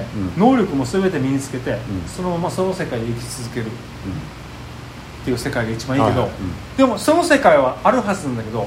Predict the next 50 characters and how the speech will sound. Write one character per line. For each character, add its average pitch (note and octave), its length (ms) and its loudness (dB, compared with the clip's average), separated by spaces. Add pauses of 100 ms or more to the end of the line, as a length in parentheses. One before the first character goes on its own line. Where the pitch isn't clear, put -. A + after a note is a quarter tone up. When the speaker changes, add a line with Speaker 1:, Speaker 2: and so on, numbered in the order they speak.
Speaker 1:
う F#2 40 -4
ん。 F#2 40 -4
Speaker 2:
そ C#4 160 2
う D4+ 40 0
じ C#4+ 60 6
ゃ B3+ 40 6
な F#3 80 4
い D3 40 2
世 D3 140 -2
界 C3+ 100 4
も B2 140 4
あ - 20 6
る B2 60 0
じ A#2+ 60 0
ゃ - 20 0
ん、 G2 60 -4
じ G#2 40 -4
ゃ F#2+ 60 -6
あ。 - 20 -10 (880)
Speaker 1:
う D#3 40 -2
ん。 D3+ 40 0
Speaker 2:
も D3 140 0 (480)
う - 20 -6
行 B3+ 100 -2
っ - 20 -10
た A#3+ 80 -2
時 D#3+ 160 -2
に B2 160 2
は A#2 180 4 (300)
自 D#3 160 -2
分 F#3 100 2
は F#3 80 4
そ G3+ 100 0
れ E3+ 80 4
見 G3+ 120 2
て A3 100 0
る E3+ 80 4
だ A#2+ 80 2
け A2+ 100 -4
で、 A2 80 -2
Speaker 1:
う G#2+ 40 0
ん G2+ 160 -2 (180)
う F#2 60 -2
ん。 - 40 -2
Speaker 2:
そ G#3 120 2
い G3+ 60 0
つ A#3 180 -4
を A3 180 6 (240)
殺 A#3 320 4
し - 180 -6